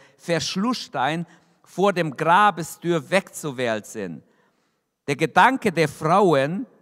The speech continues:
konzentriert sich auf diesen Stein, während Jesus längst auferstanden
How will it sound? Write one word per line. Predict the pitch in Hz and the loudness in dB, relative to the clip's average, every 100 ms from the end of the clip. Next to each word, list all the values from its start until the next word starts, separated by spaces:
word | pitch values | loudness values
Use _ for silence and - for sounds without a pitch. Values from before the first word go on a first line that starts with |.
| _ _ _ _ | _ _ _ _
konzentriert | 160 170 - 151 - - 160 214 214 | -2 0 0 -2 -2 -8 -4 -2 -2
sich | - 170 170 - 135 | -4 -6 -6 -6 -8
auf | 135 - | -8 -8
diesen | 143 151 143 127 | -8 -6 -10 -12
Stein, | - - 107 101 85 60 50 _ _ _ _ _ _ _ | -14 -10 -8 -8 -10 -16 _ _ _ _ _ _ _ _
während | 104 135 131 113 | -6 -6 -6 -8
Jesus | 104 127 185 220 185 147 123 - - | -10 -6 -2 -2 -2 -6 -12 -12 -12
längst | 139 180 254 233 147 123 - - | -8 -4 -4 -4 -6 -10 -10 -2
auferstanden | 170 165 151 131 - 123 113 113 | -2 -2 -8 -10 -6 -6 -6 -8